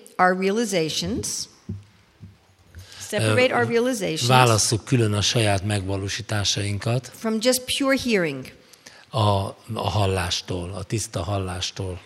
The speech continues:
Speaker 1: This is a little difficult.
Speaker 2: Ez egy kicsit nehéz lesz.
Speaker 1: But what is Srila Prabhupada saying here?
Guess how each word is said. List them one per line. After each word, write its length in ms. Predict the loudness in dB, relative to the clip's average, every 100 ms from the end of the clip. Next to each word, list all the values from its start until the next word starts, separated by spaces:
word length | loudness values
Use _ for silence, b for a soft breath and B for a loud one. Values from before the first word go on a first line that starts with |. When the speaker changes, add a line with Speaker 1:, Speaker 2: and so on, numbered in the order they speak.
| -10
Speaker 1:
This 140 | -8
is 100 | -4
a 40 | -2
little 200 | 0 0
difficult. 580 | -2 -6 -8 -4 -2 -2 -4 B B B -10
Speaker 2:
Ez 60 | -8
egy 100 | -2
kicsit 320 | 0 0 0
nehéz 360 | 0 0 -2
lesz. 440 | -2 -4 -4 -8 -12 B B B B B _
Speaker 1:
But 140 | -6 -6 -8 -20 _ _ -14 -6
what 280 | 2 2 2
is 140 | 2 2 0
Srila 220 | 0 0
Prabhupada 560 | 0 0 0 2 0 0
saying 520 | -2 -2 0 -2 -6
here? 240 | -8 -10